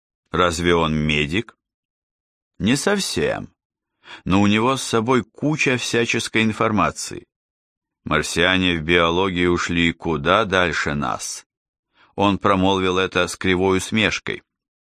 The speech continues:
значение которой я не сумел истолковать. «Он полагает, что сможет помочь». «Ты серьёзно?» «Вполне.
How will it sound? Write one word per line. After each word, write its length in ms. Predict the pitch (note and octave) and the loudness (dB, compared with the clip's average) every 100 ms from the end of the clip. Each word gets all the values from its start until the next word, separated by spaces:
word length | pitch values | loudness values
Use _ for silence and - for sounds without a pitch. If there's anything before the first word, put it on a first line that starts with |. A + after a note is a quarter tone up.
| - | -8
значение 600 | E2+ E2+ - F2 E2+ E2 | -4 -2 2 2 4 2
которой 500 | F2 D2+ F2+ F#2+ F2 | 0 0 2 2 2
я 100 | E2 | 0
не 120 | E2 | -4
сумел 460 | - F#2+ F2 D2+ C#2+ | -2 -2 0 0 -4
истолковать. 760 | - D2 B1+ - A#1+ G#1 _ _ _ _ _ _ _ _ _ _ _ _ | -8 -10 -10 -8 -8 -8 _ _ _ _ _ _ _ _ _ _ _ _
«Он 260 | E2 F#2+ F#2 | 0 2 2
полагает, 800 | A#2 G#2+ G#2 F2 F2+ F2 F#2 - | 2 2 2 2 2 2 0 -2
что 300 | - G2+ F#2+ | -4 -2 -2
сможет 680 | - G2 F#2 F2 F#2 F#2+ | 0 2 4 4 0 -2
помочь». 680 | - A2 A#2 D#2+ C2+ - - _ _ _ _ _ _ _ _ _ _ _ _ _ _ - | 0 2 2 0 -2 -6 -10 _ _ _ _ _ _ _ _ _ _ _ _ _ _ -8
«Ты 180 | - F2 | 0 0
серьёзно?» 840 | - E2+ D#2 D2+ G2 C3 C#3 F2 _ _ _ _ _ _ _ _ _ _ | 2 0 2 2 0 0 -4 -6 _ _ _ _ _ _ _ _ _ _
«Вполне. 760 | - - G2 B2 D#3+ C#3+ A#2 | -10 0 2 2 0 0 -2